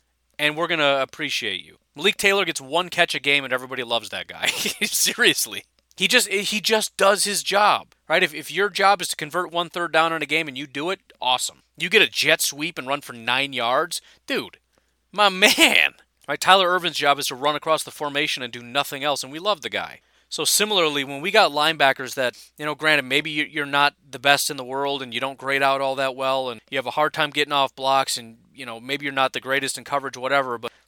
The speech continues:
man, you come with a full head of steam and just blast a guy. And, and when you get there, you wrap him up and you bring him down. Uh, Chris Barnes in particular,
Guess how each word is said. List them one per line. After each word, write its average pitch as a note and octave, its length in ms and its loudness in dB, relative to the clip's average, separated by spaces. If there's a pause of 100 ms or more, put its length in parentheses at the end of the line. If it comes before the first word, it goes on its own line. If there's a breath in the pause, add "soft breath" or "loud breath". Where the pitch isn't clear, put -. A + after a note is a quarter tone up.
(100)
man, C#3+ 200 2
you F3+ 120 -6
come F3 200 -2
with D3 120 -6
a A2+ 40 -6
full F3 300 -4
head D#3+ 140 2
of D3+ 60 -2
steam E3 260 -4
and C#3 80 -8
just A#2 240 -8
blast C3+ 420 2
a C3+ 60 -6
guy. A#2 200 2
And, A2+ 160 -8
and B2+ 200 -10
when C3+ 160 -2
you F#3+ 260 -8
get G3+ 280 2
there, C3 260 2 (160 loud breath)
you C3 160 -12
wrap D3+ 280 2
him D#3+ 140 -4
up D#3 120 -2
and D3 80 -14
you C3+ 60 -14
bring C#3+ 220 -2
him C3+ 100 -8
down. C3 240 0
Uh, G#2+ 100 -8 (120)
Chris - 240 -4
Barnes D#3 400 0
in B2+ 60 -12
particular, A#2+ 540 -6